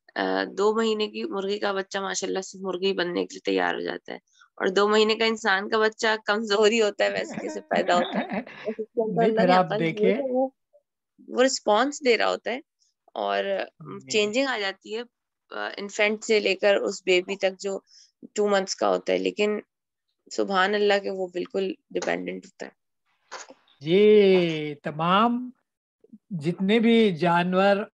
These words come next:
Speaker 2: और परिंदे होते हैं, उनके बच्चे बहुत जल्दी इंडिपेंडेंट हो जाते हैं, खाना खुद खाते हैं। म-, बहुत कुछ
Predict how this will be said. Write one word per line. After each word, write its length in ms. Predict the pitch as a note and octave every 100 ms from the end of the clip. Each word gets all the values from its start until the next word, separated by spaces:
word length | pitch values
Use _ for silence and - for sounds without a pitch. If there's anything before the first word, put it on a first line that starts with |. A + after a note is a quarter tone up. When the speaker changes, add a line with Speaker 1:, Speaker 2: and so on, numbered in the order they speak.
| _ -
Speaker 2:
और 460 | E3 E3 E3 E3
परिंदे 400 | D#3+ E3 D#3 F3
होते 360 | G#3+ G3 G3 F#3+
हैं, 220 | F3+ G3
उनके 400 | A#3+ G#3+ F3+ G3
बच्चे 380 | G3 F3 - A3+
बहुत 280 | F3+ E3 F#3+
जल्दी 340 | F3+ F3 F3+
इंडिपेंडेंट 880 | B3 B3+ F#3+ F#3 G3 F#3 E3+ F#3 G#3
हो 80 | F#3
जाते 260 | E3 D#3 E3+
हैं, 320 | E3 D3+ - _ _ _
खाना 360 | - E3+ F3+ G#3
खुद 260 | G3+ G3+
खाते 360 | F3 E3 E3+ F#3
हैं। 240 | E3+ F3+ - _ _ _ _ D3+
म-, 840 | D#3+ F3 F3 F3+ F#3+ F3+ F3+ E3 C#3
बहुत 420 | F3 F3+ G3 - _ _ -
कुछ 280 | G#3+ -